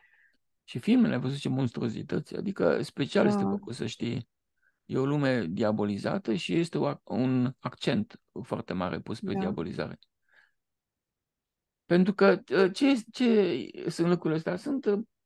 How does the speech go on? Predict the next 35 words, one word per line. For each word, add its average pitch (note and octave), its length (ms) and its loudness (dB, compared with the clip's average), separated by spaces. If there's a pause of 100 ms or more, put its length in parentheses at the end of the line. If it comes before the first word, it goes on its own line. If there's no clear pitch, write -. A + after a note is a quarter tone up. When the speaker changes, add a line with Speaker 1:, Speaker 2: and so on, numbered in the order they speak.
(200)
Speaker 1:
plăcerile B3 500 2
noastre, G3+ 400 4
atașamentul E3 720 2
nostru F3 260 0
de, B2 320 -2 (100)
de G2+ 480 -6 (160)
belșug, B2 560 -4
de - 120 -2
Speaker 2:
Da. G3 80 4
Speaker 1:
bunăstare. A#2+ 540 0 (680)
Generează, D3 920 4 (120)
ă, C#3+ 400 0
lumea C#3+ 260 4
aceasta C3+ 340 -2
decadentă, A#2 580 -4
că G#2 360 -4
vei B2+ 200 2
avea C#3+ 280 4
în C#3 80 2
față - 640 0
ceea G#3 200 0
ce G3 140 -2
ai F#3 120 2
făcut G3 340 -4
tu, - 260 -8 (680)
ceea E3 160 -2
ce F#3+ 140 -2
ești F3+ 220 0
tu. C3 300 -2 (880)
Întotdeauna D#3 400 -2
vei D#3 140 0
avea D#3 200 0
în D3+ 80 -2
față. F3 260 -4
Speaker 2:
Da. - 40 -2